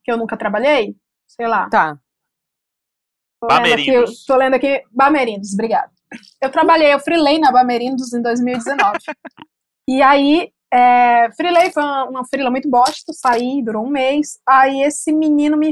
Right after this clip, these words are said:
Speaker 1: achou no OkCupid e mandou o seguinte: "Quase cheguei em você na festa junina da Bamerindos,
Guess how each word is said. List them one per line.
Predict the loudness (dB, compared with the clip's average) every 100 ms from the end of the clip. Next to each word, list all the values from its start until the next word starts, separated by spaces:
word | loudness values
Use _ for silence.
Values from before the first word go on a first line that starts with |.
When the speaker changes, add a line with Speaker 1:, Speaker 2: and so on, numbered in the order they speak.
| -2
Speaker 1:
achou | -4 -2 -4 -4
no | -4 -4 -6 _ _ -2
OkCupid | -2 0 -2 -2 -4 -4 -4 -2 -4 -4 -10 _
e | -4
mandou | -2 0 -2 -4
o |
seguinte: | -6 -6 -6 -8 -14 -20 _ _ _ _
"Quase | 2 4 4 2 -4
cheguei | -2 0 2 0
em | 0
você | 0 0 -2 -2 0
na | 0 -2
festa | 0 -2 0 -2
junina | -2 -4 -4 -2 0
da | 0
Bamerindos, | 0 -2 0 0 -2 -4 -6 -6 -16 -20 -20 -20